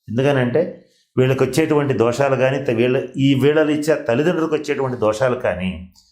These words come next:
పన్నెండు లేదా పద్నాలుగు సంవత్సరాల వరకే ఉంటాయి. అది కూడా తగిన శిశు జనన సమయంలో శాంతి పరిహార క్రియలు జరిపించుకునేటట్లయితే ఆ దోషాలు కూడా పూర్తిగా తొలగిపోతాయి.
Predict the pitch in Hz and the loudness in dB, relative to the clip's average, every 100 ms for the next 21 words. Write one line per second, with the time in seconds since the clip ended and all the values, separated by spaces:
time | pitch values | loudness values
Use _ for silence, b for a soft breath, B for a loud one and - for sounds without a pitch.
0 | _ - 120 139 147 135 120 117 101 110 | _ -4 -2 0 0 2 2 0 -2 -2
1 | 117 104 104 120 113 107 107 123 113 131 | -2 -4 -2 -2 0 -2 0 -2 0 0
2 | 143 B B B 107 139 160 165 165 135 | -2 B B B -2 0 2 2 2 0
3 | 143 131 92 - B B _ - 131 170 | 0 0 -2 -8 B B _ -6 0 2
4 | 147 156 156 - 131 143 143 143 139 127 | 2 2 0 -2 -2 0 0 0 0 0
5 | 131 120 131 131 127 127 127 127 113 92 | -2 -2 -2 0 2 0 0 0 0 0
6 | 95 123 123 135 131 123 127 127 143 101 | 0 -2 -4 0 2 2 0 0 2 2
7 | 101 110 117 110 127 135 123 - 123 127 | 2 0 0 0 0 -2 -2 -2 0 0
8 | - 85 82 82 - - - | 0 -6 -6 -6 -6 -8 -10